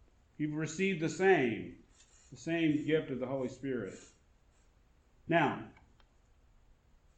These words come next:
what I want you to understand is, is that this is the inward reality of salvation.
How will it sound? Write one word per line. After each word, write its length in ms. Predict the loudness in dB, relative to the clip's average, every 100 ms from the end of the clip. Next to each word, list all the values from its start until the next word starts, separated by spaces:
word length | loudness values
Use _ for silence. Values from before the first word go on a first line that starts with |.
| _ _ _ _ -20 -20 _ -20 _ -20 -4
what 120 | 2
I 60 |
want 180 | 4 2
you 60 | 0
to 80 | 0
understand 520 | 0 0 0 2 2
is, 220 | 0 -4
is 160 | -8 -8
that 280 | -8 -6
this 280 | -2 -2 -2
is 220 | -6 -8
the 300 | -10 -10 -6
inward 440 | 0 2 2 -4 -6
reality 640 | -8 -6 -4 -6 -8 -14
of 80 | -18
salvation. 600 | -12 -12 -12 -14 -16 -20